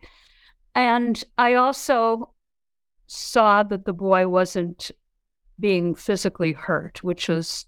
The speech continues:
you know, the initial assessment that you have to make when you come in to and evaluate an,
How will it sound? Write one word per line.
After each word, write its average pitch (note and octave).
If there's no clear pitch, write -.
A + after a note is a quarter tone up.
you G3+
know, E3
the G3
initial G3
assessment F3+
that E3+
you F3+
have E3+
to F#3
make E3+
when E3+
you F3
come F#3
in E3
to F3
and E3
evaluate E3
an, E3+